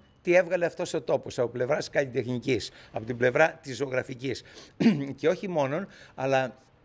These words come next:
και τα έργα των τελείως λαϊκών ζωγράφων που ζωγράφισαν πάνω στις κασέλες, ανοίγοντας την κασέλα,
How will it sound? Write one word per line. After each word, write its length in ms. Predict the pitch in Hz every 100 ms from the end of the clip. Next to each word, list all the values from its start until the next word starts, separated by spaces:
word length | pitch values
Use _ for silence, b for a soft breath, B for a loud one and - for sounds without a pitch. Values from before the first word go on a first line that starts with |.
| _ _ _ - - -
και 200 | 131 120
τα 240 | 139 135
έργα 440 | 151 151 156 170 165
των 240 | 135 127
τελείως 440 | - 117 165 185 -
λαϊκών 420 | 120 113 120 107
ζωγράφων 680 | 104 98 117 101 - 139 165 B B B
που 80 | -
ζωγράφισαν 680 | 107 131 160 170 - 156 139
πάνω 180 | 160 156
στις 260 | - -
κασέλες, 840 | - 120 - 175 143 120 156 - - B B
ανοίγοντας 600 | 120 123 156 156 156 147
την 160 | - 123
κασέλα, 760 | 131 - - 127 107 120 160